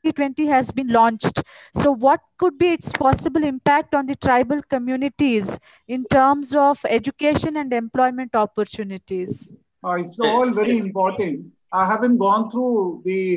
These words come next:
Speaker 2: whole education policy of twenty twenty, but whatever impression I am getting from the different reports and the different writings,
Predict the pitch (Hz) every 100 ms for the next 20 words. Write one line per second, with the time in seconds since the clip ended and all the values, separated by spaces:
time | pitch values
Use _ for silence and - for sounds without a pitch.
0 | 180 214 208 190 196 202 202 214 190 190
1 | 190 185 208 202 185 - 185 180 196 190
2 | 208 247 170 151 226 _ _ _ _ _
3 | - 190 185 196 240 254 247 214 202 226
4 | 247 254 226 208 190 220 214 208 208 196
5 | 185 175 208 190 185 180 208 - 196 185
6 | 165 175 190 190 160 190 269 220 143 139
7 | -